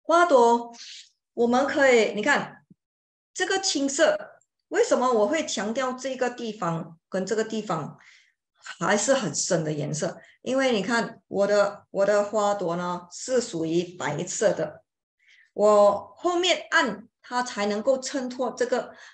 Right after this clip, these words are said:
白的部分出来。当然，粉红色，浅的粉红色，它是 OK 的，我们就要调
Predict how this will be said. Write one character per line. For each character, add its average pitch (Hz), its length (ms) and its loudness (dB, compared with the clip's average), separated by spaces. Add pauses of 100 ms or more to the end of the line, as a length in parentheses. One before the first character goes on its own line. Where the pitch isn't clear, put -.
(300)
白 151 260 -2
的 175 340 -4
部 202 120 -8
分 190 200 -4
出 180 160 -8
来。 - 300 -12 (920)
当 240 140 -2
然， 233 220 2
粉 202 240 0
红 214 180 -2
色， - 420 -2 (380)
浅 196 220 -4
的 202 80 0
粉 202 160 -2
红 196 120 -2
色， - 340 -4
它 190 180 -4
是 - 140 -6
OK 170 380 -6
的， - 180 -12 (320)
我 185 80 -4
们 185 180 -2
就 233 80 -2
要 233 120 2
调 170 560 -6